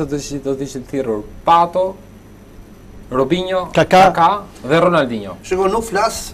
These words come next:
Speaker 3: për Brazilin se është emergjencë. Këto, këto emra mund të përdoren për një ekip, siç është Shqipëria, që është një skuadër e vogël, siç është Costa Rica,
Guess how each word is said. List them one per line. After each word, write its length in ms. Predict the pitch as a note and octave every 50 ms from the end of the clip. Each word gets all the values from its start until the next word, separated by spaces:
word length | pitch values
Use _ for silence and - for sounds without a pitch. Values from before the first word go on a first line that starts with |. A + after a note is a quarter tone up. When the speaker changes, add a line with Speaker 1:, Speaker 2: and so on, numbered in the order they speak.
| - -
Speaker 3:
për 100 | F3+ E3
Brazilin 600 | F3 F#3 F3+ D3 C#3 D#3+ F#3+ F#3+ F#3+ F#3+ F#3+ F#3 - - - - - -
se 140 | - - D#3 D#3
është 160 | D#3 - E3
emergjencë. 540 | D3+ C#3+ C#3 C3+ A#2 A#2+ B2 A2+ G#2+ - -
Këto, 140 | - G#3 G#3+ G#3+ F3+ D3+ - -
këto 200 | - - G#3 G#3+ F#3+ F#3+
emra 220 | G3+ G3 G3+ G3+
mund 180 | F3+ F#3 F#3+ F3
të 80 | - F3
përdoren 320 | D3+ - E3 F3+ F#3 E3+
për 140 | - D#3+ D#3+ E3
një 80 | F3+ E3+
ekip, 320 | - - - F3+ E3+ F3 - - - - - - - - - -
siç 220 | - D#3+ - -
është 80 | F3+ E3 -
Shqipëria, 480 | F#3 E3+ F3+ D#3+ D3+ D3+ D#3+ F3 F#3 F#3+ - - - - - - - - - - - - -
që 140 | E3 E3 E3 D3 D3+ D#3
është 200 | D3+ - - D3+ D3+ C#3+
një 80 | D#3 D3+
skuadër 400 | - E3 E3 E3 D#3+ D#3+ D#3 D3+
e 60 | C#3+ B2+
vogël, 320 | A#2+ B2+ C#3 D3 D#3 D#3+
siç 240 | - - D#3+ - - E3+
është 100 | D#3 -
Costa 240 | E3 D#3 - F3+ E3
Rica, 380 | D3 C3+ C3+ C#3 C3+ E3 E3+